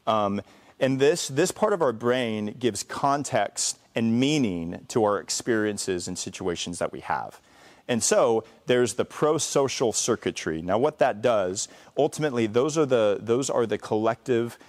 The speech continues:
uh, neurons that are, that are firing and activating whenever we're drawing close to something. So drawing close to a relationship, drawing close to your favorite restaurant. It's the, the, don't, don't get hung up on the social part.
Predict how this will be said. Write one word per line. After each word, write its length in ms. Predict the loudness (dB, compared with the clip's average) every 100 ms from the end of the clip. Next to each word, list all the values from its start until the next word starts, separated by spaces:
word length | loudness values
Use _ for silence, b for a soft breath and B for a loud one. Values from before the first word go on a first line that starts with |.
| B 0
uh, 320 | 2 2 0
neurons 640 | 0 0 2 0 -2 -4 -2
that 160 | 0
are, 140 | 2 0
that 120 | 0
are 100 | -2
firing 680 | -4 0 2 2 0 0 0
and 100 | -2
activating 760 | -4 -4 -4 0 0 0 -6 -10 B B
whenever 300 | 0 0 0
we're 200 | 0 0
drawing 460 | 2 2 2 0 -4
close 680 | -6 0 0 0 -2 -2 -4
to 140 | -6
something. 520 | -4 -4 -6 -12 -12 -20 _ b b
So 200 | 0 0
drawing 380 | 2 2 2 -2
close 380 | -2 0 0 -6
to 140 | -2
a 100 | -2
relationship, 840 | 0 0 -2 -4 -10 -10 -10 -10 _ b b
drawing 320 | 0 2 2 -2
close 340 | 0 0 -2
to 120 | -6
your 160 | -2 -2
favorite 340 | 0 -2 -2
restaurant. 760 | -4 -4 -4 -6 -8 -10 -12 -20 b b -6
It's 260 | -4 -2
the, 180 | 0 0
the, 200 | 0 -2
don't, 340 | 0 0 0
don't 180 | 0 2
get 140 | 0 0
hung 220 | 0 0
up 140 | 0
on 80 | -4
the 80 | -4
social 400 | 0 -2 0 -6
part. 400 | -2 0 0